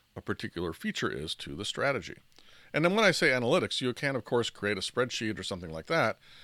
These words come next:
But when you start thinking of features in this way, as having a footprint,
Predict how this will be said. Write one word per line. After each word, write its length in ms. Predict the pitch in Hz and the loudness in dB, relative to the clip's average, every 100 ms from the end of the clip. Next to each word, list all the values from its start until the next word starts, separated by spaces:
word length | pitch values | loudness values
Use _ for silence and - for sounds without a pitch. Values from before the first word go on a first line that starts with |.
| - - | -8 0
But 120 | 135 | 2
when 100 | 160 | 2
you 60 | |
start 260 | 135 156 123 | 2 2 0
thinking 460 | - 170 175 135 131 - | -2 -2 -2 -2 -4 -6
of 120 | 95 | -6
features 500 | - 175 - 98 95 | -4 -6 -2 -2 -2
in 140 | 71 98 | -4 -6
this 200 | 98 - | -6 -2
way, 400 | 156 90 82 - - - - | 0 0 -2 -10 -18 -16 -10
as 160 | - | -6
having 240 | 110 104 80 | -4 -4 -4
a 60 | |
footprint, 460 | - - - 80 | -4 -4 -4 -8